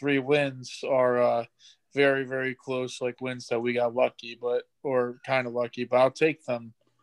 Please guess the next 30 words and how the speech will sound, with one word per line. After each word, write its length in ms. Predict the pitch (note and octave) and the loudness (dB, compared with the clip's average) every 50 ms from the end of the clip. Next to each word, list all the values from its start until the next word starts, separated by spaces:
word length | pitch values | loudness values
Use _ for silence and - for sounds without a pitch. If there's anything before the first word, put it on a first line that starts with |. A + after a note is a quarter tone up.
| - - - - - - _ _ - | -20 -20 -20 -20 -20 -20 _ _ 0
And 200 | D3+ D3 D3 C#3+ | 0 2 2 4
this 200 | E3 E3+ E3 - | 2 2 2 0
game's 300 | - E3+ E3 D#3 C#3+ C#3+ | -2 0 0 0 0 0
not 220 | D3+ D3 C#3 C#3 | 2 2 2 2
going 260 | - C#3+ C#3+ C#3+ C#3 | 0 0 0 0 0
over 320 | C#3 C#3 C#3 C3 C#3 C#3 C3+ | 0 0 0 2 0 0 0
well 300 | B2+ C3+ C3 C3 B2+ B2+ | 2 4 4 4 4 2
so 220 | B2+ - - B2+ A#2+ | 0 -2 -4 -4 -2
far, 500 | - - E3 F3 F3 D#3+ D3 C#3+ C3 - | 2 4 6 6 8 8 6 6 4 2
but 180 | - C3+ C3 C3 | 0 0 0 0
we've 220 | C#3 D3 C#3+ - | -2 -4 -4 -6
come 220 | - C#3+ C#3 C3 | -4 -6 -4 -2
back 320 | B2 C3+ C3 B2+ B2+ _ - | 0 2 2 2 0 _ -14
before 380 | B2+ - - C3 C3 B2+ B2+ | -20 -20 -18 -12 -8 -8 -8
and 120 | B2 B2 B2+ | -8 -8 -10
we've 160 | B2+ B2 - - | -10 -10 -6 -4
won 220 | B2+ B2+ B2 A#2+ - | -6 -6 -6 -8 -12
games 220 | B2+ B2 A#2+ - - | -10 -10 -10 -6 -4
like 160 | B2 A#2+ - - | -4 -4 -2 0
that 200 | A#2+ A#2+ - _ | -2 -2 -2 _
before, 320 | _ - - B2 A#2+ A#2+ | _ -12 -6 -4 -4 -4
so 180 | A#2 - - B2 | -6 -6 -6 -6
I'm 100 | B2 B2 | -4 -4
not 200 | B2+ B2 A#2 - | -4 -4 -4 -6
too 140 | - B2+ A#2+ | -8 -10 -6
worried 240 | B2 B2 B2 B2 | -4 -2 -2 -2
about 220 | A2+ B2+ A#2+ A#2+ - B2+ | 0 0 -2 -2 -2 -6
this 220 | B2 - - - | -8 -8 -6 -2
yet. 240 | B2 B2 B2 A#2+ - _ _ _ _ - _ _ _ _ _ _ - | 0 0 0 0 -2 _ _ _ _ -20 _ _ _ _ _ _ 0
Um, 460 | C#3+ C#3+ C#3+ C#3+ C#3 C3 C3 B2+ | 2 4 4 4 2 0 -6 -16